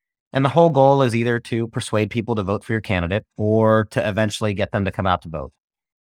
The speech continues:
And that's not gonna change anytime soon. But for those of us who want to participate in a way that's maybe, we have built our model recognizing that there's amazing groups who do this work who can help build trust among folks who are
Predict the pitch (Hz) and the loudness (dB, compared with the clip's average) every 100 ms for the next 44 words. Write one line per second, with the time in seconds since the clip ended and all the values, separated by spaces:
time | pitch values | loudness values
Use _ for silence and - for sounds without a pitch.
0 | _ - 139 131 123 - 151 - 139 120 | _ -2 0 2 0 0 -2 2 0 0
1 | 107 - 110 101 98 92 80 87 80 - | -4 -2 -2 0 -2 -4 -2 -4 -4 -10
2 | 73 - _ _ _ - 120 113 _ _ | -16 -18 _ _ _ 0 0 0 _ _
3 | _ _ _ _ 147 127 117 165 170 165 | _ _ _ _ 2 4 4 4 4 0
4 | 139 117 131 139 123 117 127 - 113 110 | -2 0 0 0 -4 -8 -8 -2 0 0
5 | 107 101 98 107 90 87 117 117 123 123 | 0 -2 -4 -4 -4 -6 -2 0 2 2
6 | 117 123 107 95 _ _ 123 127 131 120 | 2 2 0 -4 _ _ 2 2 4 4
7 | 127 190 131 110 110 110 107 101 110 110 | 4 4 2 0 -2 -2 -2 -2 -4 -4
8 | 120 110 - 120 104 110 123 139 113 117 | -2 -4 -4 -4 -2 0 2 0 0 -2
9 | 110 107 92 123 143 - 90 104 _ _ | -4 -4 0 2 0 -2 -4 -4 _ _
10 | _ _ _ _ _ 147 120 127 - 139 | _ _ _ _ _ -2 0 0 2 2
11 | 156 - - 98 123 147 123 - 147 - | 2 -2 -20 -4 2 2 0 0 0 2
12 | 139 127 117 110 110 113 - 123 113 | 0 0 0 -2 -4 -4 0 2 2